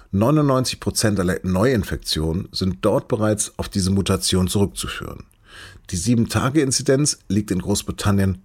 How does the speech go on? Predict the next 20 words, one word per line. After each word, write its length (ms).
wieder 180
bei 140
fast 340
hundertsiebzig. 800
Zum 180
Vergleich, 480
in 140
Deutschland 640
liegt 180
sie 80
gerade 300
mal 180
bei 160
fünf 340
Komma 240
vier. 300
Auch 200
wenn 160
die 120
Delta-Variante 960